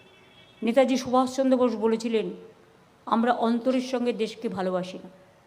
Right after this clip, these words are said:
স্বজাতিকে ভালোবাসি না, তাই আমরা করি গৃহবিবাদ, তাই আমাদের মধ্যে জন্মে মীর জাফর ও উমিচাঁদ।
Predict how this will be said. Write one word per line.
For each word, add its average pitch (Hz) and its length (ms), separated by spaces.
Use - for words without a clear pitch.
স্বজাতিকে 285 540
ভালোবাসি 220 520
না, 185 100
তাই 262 240
আমরা 240 260
করি 247 220
গৃহবিবাদ, 190 640
তাই 247 200
আমাদের 233 480
মধ্যে 220 320
জন্মে 214 340
মীর 208 240
জাফর 202 300
ও 202 40
উমিচাঁদ। 185 480